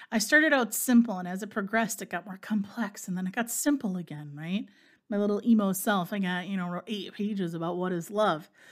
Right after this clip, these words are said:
My entry last year, thirty-three going on thirty-four, I put, "Love is knowing who needs it most that day." And my next entry from thir-,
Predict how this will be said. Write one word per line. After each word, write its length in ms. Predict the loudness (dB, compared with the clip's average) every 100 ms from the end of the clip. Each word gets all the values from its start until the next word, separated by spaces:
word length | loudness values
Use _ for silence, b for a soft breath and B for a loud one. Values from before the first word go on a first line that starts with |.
| B B B
My 140 | 4
entry 440 | 6 4 4 0 0
last 480 | 0 2 2 0
year, 220 | -4 -4 -6
thirty-three 520 | -6 -2 -4 -4 -2
going 220 | 2 2
on 140 | 2
thirty-four, 560 | 2 2 0 0 2 2
I 80 | 2
put, 240 | -2 -4
"Love 420 | 0 2 4 4
is 220 | 0 2 4
knowing 680 | 8 10 10 8 6 -2 -8 B B
who 200 | 4 8
needs 440 | 10 10 8 6 4
it 200 | 0 -2 b 2
most 460 | 4 6 4 0
that 240 | -8 -10 -10
day." 320 | -10 -10 -14 _ b b
And 120 | 0
my 160 | 4 8
next 920 | 8 8 8 6 6 6 4 2 -6
entry 480 | -6 -6 -6 -8 -12 _ _
from 180 | -16 -16
thir-, 500 | -4 2 2 2